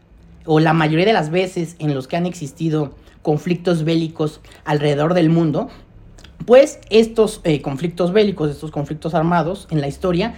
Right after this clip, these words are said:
casi siempre vienen acompañados de avances tecnológicos o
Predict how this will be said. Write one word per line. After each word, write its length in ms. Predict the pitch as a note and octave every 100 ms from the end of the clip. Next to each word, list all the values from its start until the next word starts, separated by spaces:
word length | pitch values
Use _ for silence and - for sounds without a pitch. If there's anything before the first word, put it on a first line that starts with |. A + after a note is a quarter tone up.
| - - - -
casi 260 | - A#3+ B3+
siempre 460 | A#3 A#3 A#3 A3
vienen 260 | G3 G#3 G#3
acompañados 840 | G3+ E3 D3 D3 D3+ D#3+ D#3+ A3
de 120 | D#3 C#3+
avances 460 | C#3 D#3 D#3 D#3+
tecnológicos 920 | - C#3 C3 C#3+ D#3 - - - - - - - - -
o 320 | - B3 E4+